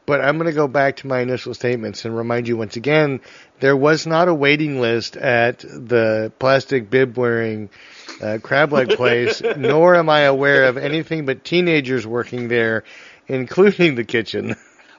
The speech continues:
Speaker 2: I have a picture of you with a bib on and a big smile. What the hell?
Speaker 1: I'm not
Speaker 2: What,
Speaker 1: saying I didn't
Speaker 2: man?
Speaker 1: enjoy myself. I just feel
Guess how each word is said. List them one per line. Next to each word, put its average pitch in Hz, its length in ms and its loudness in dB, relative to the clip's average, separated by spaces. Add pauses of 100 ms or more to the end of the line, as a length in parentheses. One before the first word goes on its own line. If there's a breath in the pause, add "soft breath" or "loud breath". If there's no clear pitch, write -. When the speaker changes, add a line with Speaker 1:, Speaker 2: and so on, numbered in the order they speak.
Speaker 2:
I 214 140 4
have 247 120 4
a 208 80 4
picture 233 460 0
of - 140 0
you 190 100 -2
with 175 160 2
a 143 60 -4
bib 196 400 0
on 196 240 0
and 156 140 -8
a 143 60 -2
big 160 320 -2
smile. 147 520 -2
What 117 180 -6
the 147 120 -6
hell? 127 160 -4
Speaker 1:
I'm 175 260 4
not 185 260 4
Speaker 2:
What, - 60 -14
Speaker 1:
saying 208 300 0
I 190 120 2
didn't 185 280 0
Speaker 2:
man? 156 100 -4
Speaker 1:
enjoy 202 300 0
myself. 135 560 2
I 160 120 0
just 160 380 -4
feel 170 440 4